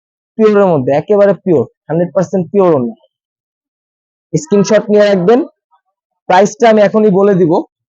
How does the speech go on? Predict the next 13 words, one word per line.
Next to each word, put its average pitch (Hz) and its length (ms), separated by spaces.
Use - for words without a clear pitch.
প্রাইসটা 180 320
খুবই 226 280
রিজনেবল 226 460
প্রাইসে 175 360
থাকছে। 170 300
পাইকারি 185 460
নিতে 214 220
হলে 214 160
যোগাযোগ 196 300
করবেন 170 260
আমাদের 165 300
সাথে। 160 200
স্ক্রিনে 208 420